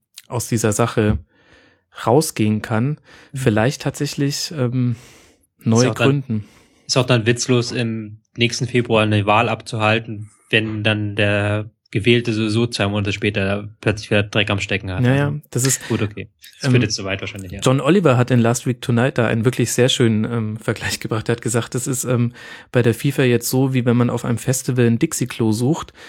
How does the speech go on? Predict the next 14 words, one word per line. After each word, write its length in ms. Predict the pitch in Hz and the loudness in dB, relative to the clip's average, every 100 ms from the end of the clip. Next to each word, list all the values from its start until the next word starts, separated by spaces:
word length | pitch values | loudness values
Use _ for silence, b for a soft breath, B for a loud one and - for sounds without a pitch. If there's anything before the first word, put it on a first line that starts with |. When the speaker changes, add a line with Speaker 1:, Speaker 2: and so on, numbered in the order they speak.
| B B | B B
Speaker 1:
Ähm, 300 | 139 123 131 - _ | 2 2 0 -4 _
man 260 | - 117 123 | 0 0 0
muss 380 | - 131 143 - | -2 2 2 4
mit 160 | 127 | 2
dem 160 | 131 156 | 4 2
zufrieden 420 | - - 139 135 | -2 -4 -2 0
sein, 280 | 131 127 123 | 2 2 2
was 160 | 120 123 | 0 0
am 140 | 110 | 0
wenigsten 440 | 123 131 - 120 | 2 0 0 -2
in 120 | 123 120 | 0 -2
Scheiße 320 | - 120 - | 0 0 0
begraben 460 | 101 - 104 113 135 | -4 -4 -4 0 0
ist. 540 | - - - - - | 0 -2 -4 -8 -14